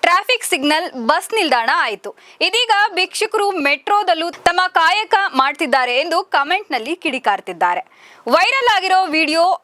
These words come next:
ಅಸಲಿ ಸತ್ಯ ಏನು ಎಂದು ಮುಂದೆ ಗೊತ್ತಾಗ್ಬೇಕಿದೆ. ರೀಲ್ಸ್ ಹುಚ್ಚಿಗೆ ವಿಡಿಯೋ ಮಾಡಿದ್ರಾ ಅಥವಾ ನಿಜಕ್ಕೂ ಭಿಕ್ಷೆನೇ ಬೇಡಿದ್ರಾ ಎನ್ನುವ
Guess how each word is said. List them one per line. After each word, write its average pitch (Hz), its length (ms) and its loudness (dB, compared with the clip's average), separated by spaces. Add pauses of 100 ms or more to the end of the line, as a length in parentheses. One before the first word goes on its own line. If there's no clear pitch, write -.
(160)
ಅಸಲಿ 392 440 0
ಸತ್ಯ 254 440 -2
ಏನು 311 340 -2
ಎಂದು 302 340 -2
ಮುಂದೆ 285 460 0
ಗೊತ್ತಾಗ್ಬೇಕಿದೆ. 185 840 -4 (480)
ರೀಲ್ಸ್ 466 320 0
ಹುಚ್ಚಿಗೆ 403 460 0
ವಿಡಿಯೋ 311 380 0
ಮಾಡಿದ್ರಾ 277 560 0
ಅಥವಾ 349 440 0
ನಿಜಕ್ಕೂ 349 540 -4
ಭಿಕ್ಷೆನೇ 370 640 -2
ಬೇಡಿದ್ರಾ 277 600 0
ಎನ್ನುವ 240 240 -4